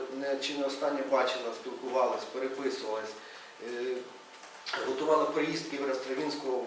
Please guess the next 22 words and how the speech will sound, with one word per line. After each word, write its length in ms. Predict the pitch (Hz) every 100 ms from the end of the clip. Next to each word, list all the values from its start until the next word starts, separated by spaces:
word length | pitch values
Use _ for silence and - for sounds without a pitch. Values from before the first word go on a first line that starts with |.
| 113
в 240 | 123 120
Радянський 460 | 120 135 135 135 127
Союз. 360 | - 127 113 110 - - - -
Лю-, 120 | 135 135 -
людина, 280 | 143 190 175
яка 340 | 156 180 170 165
фактично, 440 | 147 180 175 143 135
може, 180 | 139 143
і 40 | 139
присвятила 420 | - 147 156 139
все 160 | -
життя, 340 | - - - 185
тому 260 | 131 135
що 180 | 127 135 107 101 - -
він 80 | 143
був 340 | 151 147 143 139
і 20 |
першим 440 | 135 151 143 147
виконавцем, 540 | 135 139 147 156 156 123
як 120 | 127
диригент, 420 | 131 123 143 156 - - - - -
багатьох 400 | 139 139 139 175